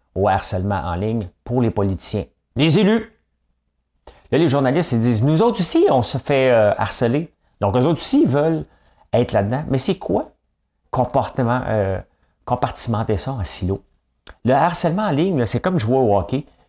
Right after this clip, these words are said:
puis ça crée des coups de bâton dans les pattes, dans les jambes. Ça devrait être interdit. Tu sais, si je joue au hockey, moi, j'ai déjà joué dans une ligue de garage, j'étais pas tellement bon. Mon bâton me servait de...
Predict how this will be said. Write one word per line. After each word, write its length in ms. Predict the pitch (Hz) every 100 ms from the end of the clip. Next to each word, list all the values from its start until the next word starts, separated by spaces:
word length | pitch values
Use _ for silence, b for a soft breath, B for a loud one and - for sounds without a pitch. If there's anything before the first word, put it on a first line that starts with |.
| b
puis 80 | -
ça 180 | - 123
crée 180 | 135 160
des 140 | 127
coups 160 | - 107
de 20 |
bâton 260 | 104 101 131
dans 40 |
les 140 | 104 87
pattes, 200 | 98 98
dans 60 |
les 160 | 82 82
jambes. 260 | 87 107 113
Ça 140 | 92
devrait 220 | 90 98
être 100 | 98
interdit. 500 | 87 85 82 82 82 _ _ _ _ _ _ _ _ _ _
Tu 100 | -
sais, 80 | 165
si 80 | 151
je 60 | 139
joue 140 | 196
au 40 |
hockey, 220 | 139 - 127
moi, 100 | 160
j'ai 280 | 120 107
déjà 180 | 95 104
joué 200 | 95 120
dans 160 | 95 90
une 180 | 98 90
ligue 120 | 92
de 80 | 78
garage, 280 | 80 92
j'étais 120 | - 113
pas 140 | -
tellement 360 | 101 92 80 85
bon. 120 | 85 120
Mon 160 | 113
bâton 380 | 117 135 - 233
me 40 |
servait 400 | 190 101 87 117
de... 260 | 113 95